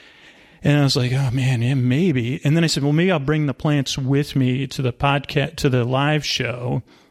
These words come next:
And then I l-, checked in with the plants, and they were, they, they said, "No." Like, you'll know, they said, "We were, you've kept us alive this long. Don't put us in the car." Like, "No." And I said, "Yeah, you're right. That's, that's right. Keep you where you are right now." Um,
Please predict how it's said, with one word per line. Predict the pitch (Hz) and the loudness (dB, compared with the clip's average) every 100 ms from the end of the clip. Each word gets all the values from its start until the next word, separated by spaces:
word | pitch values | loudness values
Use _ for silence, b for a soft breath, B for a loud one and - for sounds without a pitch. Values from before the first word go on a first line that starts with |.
| - | 0
And | 151 | 4
then | 135 | 4
I | 135 127 | 2 0
l-, | 143 | -4
checked | - 156 135 147 | 0 0 2 2
in | 131 | 2
with | 123 | 0
the | |
plants, | - 135 135 120 - | -2 0 2 0 -2
and | 123 | 0
they | 127 | 0
were, | 123 | -2
they, | 143 135 131 123 - B B - | -2 0 0 0 -4 B B -2
they | 139 | 0
said, | 139 127 | 2 2
"No." | 117 131 - - - | 0 -2 -6 -8 0
Like, | 156 143 | 2 4
you'll | 170 | 4
know, | 160 170 | 4 0
they | 151 147 | 0 2
said, | 147 170 | 2 2
"We | 180 | 2
were, | 170 160 B - | 0 -6 B -2
you've | 170 - | 0 2
kept | 190 - | 0 2
us | 156 | 0
alive | 160 156 143 131 | 2 2 0 0
this | 165 - | 0 0
long. | 131 131 135 139 131 B B B | -2 -2 -2 -4 -4 B B B
Don't | 165 190 | 2 4
put | 220 185 | 2 2
us | - | 2
in | 156 | 0
the | 147 | 0
car." | - 147 143 131 123 147 | 2 2 2 0 -2 -2
Like, | 147 143 143 | 0 0 0
"No." | 143 156 151 127 120 | 0 2 2 0 -2
And | 127 | -4
I | |
said, | 131 127 | -4 -2
"Yeah, | 135 135 | -2 0
you're | 131 131 | 0 -2
right. | 131 143 - | -2 -4 -4
That's, | 139 139 - | -4 -2 -4
that's | 170 143 139 | -4 -4 -2
right. | 151 139 139 147 B B B B B | -2 0 0 -4 B B B B B
Keep | - 180 | -2 2
you | 165 | 4
where | 156 151 | 4 4
you | 143 139 | 2 2
are | 147 147 | 2 0
right | 131 131 | 0 0
now." | 131 147 151 135 131 143 B B B B B | 0 2 2 0 -2 -6 B B B B B
Um, | 143 139 135 127 127 127 127 | 2 4 4 2 2 2 0